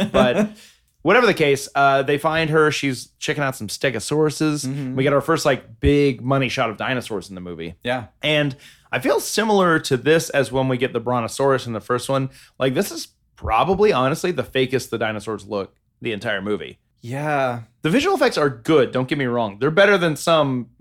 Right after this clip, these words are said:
Speaker 2: movies that come out now. But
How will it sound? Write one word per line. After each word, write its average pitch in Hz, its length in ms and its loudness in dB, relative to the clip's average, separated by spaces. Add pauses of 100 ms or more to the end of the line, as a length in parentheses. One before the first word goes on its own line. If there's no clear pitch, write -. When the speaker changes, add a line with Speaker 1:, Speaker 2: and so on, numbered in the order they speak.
(100)
Speaker 2:
movies 147 320 0
that 127 120 -4
come 135 120 -6
out 101 220 -4
now. 104 540 -2 (120)
But 131 560 2